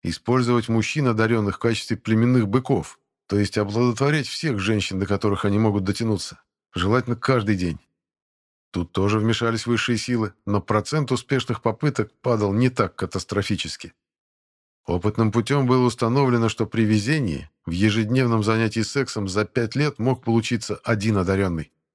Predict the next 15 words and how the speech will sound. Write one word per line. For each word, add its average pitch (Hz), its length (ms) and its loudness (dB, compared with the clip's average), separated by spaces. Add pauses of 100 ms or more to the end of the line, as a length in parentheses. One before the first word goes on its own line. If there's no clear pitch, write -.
(460)
От - 240 -2
полутора 113 560 2
тысяч 101 400 -4
женщин. 87 420 -4 (960)
Это 92 200 -4
было 107 160 0
в - 80 -6
теории, 113 480 -2 (160)
ведь 95 240 -4
каждый 131 320 2
день 127 160 2
заниматься 123 420 2
сексом, 117 380 -6
как 113 180 -2
кролик, 95 540 -2